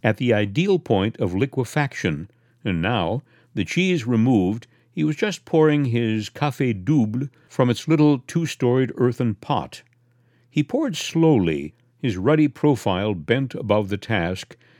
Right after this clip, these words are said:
and one beringed white hand steadied the lid of the coffee pot. Then he stretched his other hand to the decanter of cognac at his elbow, filled a liqueur glass, took a tentative sip, and poured the brandy into his coffee cup.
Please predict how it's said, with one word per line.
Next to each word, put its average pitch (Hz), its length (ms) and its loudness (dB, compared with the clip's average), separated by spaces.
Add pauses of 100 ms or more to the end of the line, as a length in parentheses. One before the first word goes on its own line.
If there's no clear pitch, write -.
(120)
and 98 160 0
one 151 320 2
beringed 127 640 2
white 160 220 0
hand 104 500 0
steadied 143 480 0
the 110 80 0
lid 101 340 2
of 90 80 -6
the 98 80 -6
coffee 120 380 -6
pot. 71 400 -10 (580)
Then 151 160 2
he 151 80 4
stretched - 500 -4
his 165 160 0
other 151 220 0
hand 107 340 0
to 117 80 -2
the 104 120 -2
decanter 131 500 -2
of 120 160 -4
cognac 87 500 0
at 98 100 -4
his 98 200 -4
elbow, 95 480 -2 (380)
filled 120 360 2
a 113 80 0
liqueur 147 380 0
glass, 101 480 -2 (300)
took 104 180 -2
a 95 60 -4
tentative 98 560 -4
sip, 95 360 -2 (460)
and 151 180 -4
poured 127 240 2
the 113 60 0
brandy 95 580 0
into 95 220 -4
his 101 140 -4
coffee 120 340 -8
cup. - 340 -8